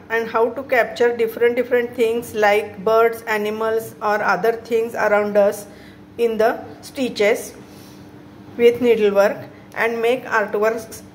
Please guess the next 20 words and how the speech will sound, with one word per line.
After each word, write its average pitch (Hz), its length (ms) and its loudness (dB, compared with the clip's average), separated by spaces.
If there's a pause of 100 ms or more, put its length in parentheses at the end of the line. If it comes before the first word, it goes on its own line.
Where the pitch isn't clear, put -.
(120)
with 214 260 0 (260)
that. 196 320 2 (480)
For 247 240 2
that 247 320 4 (240)
I 226 140 -2
have 247 260 -4 (160)
creating 254 760 -2 (180)
an, 233 140 0
another 233 500 2
series 233 460 4 (100)
along 240 380 4
with 254 260 -6
this 240 400 -4 (500)
learning 240 500 4
process 240 420 2
of 226 280 -2
artwork, 208 540 0 (540)
the 233 100 4
master 240 500 2
strokes - 580 0